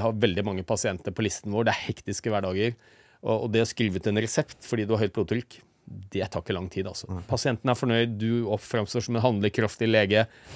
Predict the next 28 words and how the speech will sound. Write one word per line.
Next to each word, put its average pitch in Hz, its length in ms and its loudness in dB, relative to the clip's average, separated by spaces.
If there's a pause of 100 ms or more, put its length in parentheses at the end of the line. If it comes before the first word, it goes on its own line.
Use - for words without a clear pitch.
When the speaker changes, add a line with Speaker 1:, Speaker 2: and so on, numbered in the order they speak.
(240)
Speaker 1:
Skal - 160 0
du 120 80 4
begynne 117 160 6
å - 60 -4
snakke - 180 0
om 113 80 6
livsstil, 127 460 4 (260)
begynne 110 160 2
å 110 60 0
bevege 107 340 0
deg 107 140 2
litt 104 100 -2
mer, 104 300 2 (180)
spise 110 400 0
sunnere, 107 380 2 (880)
da 98 100 0
skal 101 160 -2
du 98 60 4
ha 95 80 2
god 87 160 -2
tid, 85 100 -2
altså. 127 140 2
Speaker 2:
Det, 156 180 4
det 143 80 4
er 139 140 6
jo 160 80 4
det 143 80 8
også 131 300 4